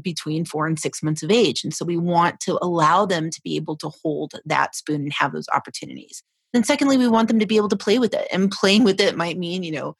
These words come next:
throwing it, dropping it, sticking it, you know, in their ear and, you know, being able to kind of play with it and have that opportunity to play with it. And then mouthing it.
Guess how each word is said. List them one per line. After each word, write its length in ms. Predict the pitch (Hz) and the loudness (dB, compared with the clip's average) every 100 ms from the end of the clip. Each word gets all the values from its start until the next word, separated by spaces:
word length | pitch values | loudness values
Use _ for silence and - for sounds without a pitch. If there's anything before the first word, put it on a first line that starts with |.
| _ _ | _ _
throwing 320 | 151 147 143 | 0 0 2
it, 180 | 190 233 | 2 2
dropping 420 | 180 113 - 139 | 0 -2 0 -2
it, 280 | 175 208 226 | 0 0 0
sticking 480 | - - - 156 175 | -6 -8 -6 -2 -2
it, 280 | 170 175 - _ _ | -2 -4 -8 _ _
you 80 | 190 | 0
know, 220 | 160 - | 2 2
in 240 | - 240 247 | 4 4 4
their 180 | 170 - | 2 2
ear 560 | 254 262 233 220 214 208 | 2 4 4 4 4 4
and, 340 | 160 165 165 | 2 -2 -4
you 80 | 151 | -6
know, 300 | 156 147 160 _ _ | -6 -8 -10 _ _
being 220 | 185 220 196 | 0 2 2
able 300 | 185 175 180 | 0 -2 -4
to 100 | 196 | -4
kind 260 | 185 180 | -2 -2
of 300 | 156 143 151 - | -2 -4 -8 -14
play 260 | - - 311 | -8 0 4
with 140 | 196 | 4
it 100 | - | 0
and 100 | - | -2
have 180 | - 233 | 2 2
that 160 | 208 - | 4 4
opportunity 680 | 170 170 160 - 165 143 135 - | 2 0 -4 -4 -4 -4 -6 -6
to 100 | 156 | -4
play 260 | 156 - - | -4 -6 -10
with 160 | 120 - | -8 -8
it. 200 | - - _ _ _ | -8 -10 _ _ _
And 160 | 202 214 | 4 6
then 440 | 220 220 214 190 - | 6 6 4 2 2
mouthing 540 | 196 202 226 311 165 143 | 4 6 6 4 0 -2
it. 180 | 147 | -10